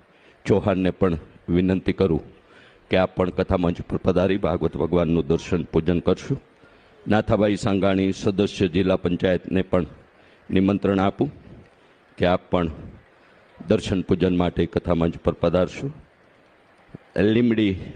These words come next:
નાયબ જિલ્લા પોલીસ અધિક્ષક શ્રી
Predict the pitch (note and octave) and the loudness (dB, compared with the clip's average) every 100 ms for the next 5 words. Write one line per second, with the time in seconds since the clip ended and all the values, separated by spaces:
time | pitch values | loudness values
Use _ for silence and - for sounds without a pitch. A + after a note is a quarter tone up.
0 | - - - _ _ _ - F#2+ A2 A2 | -18 -20 -20 _ _ _ 0 2 2 0
1 | F#2+ G2+ G2+ G2 F#2+ F#2+ - - F#2 F2 | 0 0 0 0 0 0 -2 -2 -2 0
2 | F#2 - E2+ - - C#2+ - _ - - | -4 0 -2 -2 -12 -14 -18 _ -20 -20
3 | _ - - G2 F2 | _ -6 0 2 2